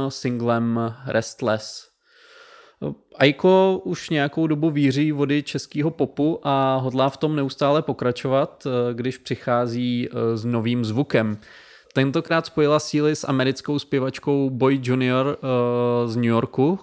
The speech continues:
kterou Aiko ke spolupráci přizvala.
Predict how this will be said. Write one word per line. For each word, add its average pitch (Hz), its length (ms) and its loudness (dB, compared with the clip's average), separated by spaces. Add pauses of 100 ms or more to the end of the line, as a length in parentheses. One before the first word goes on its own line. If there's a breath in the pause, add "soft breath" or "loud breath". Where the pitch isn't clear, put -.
kterou 120 320 0
Aiko 113 420 0
ke 113 180 -2
spolupráci 104 680 -4
přizvala. 107 560 2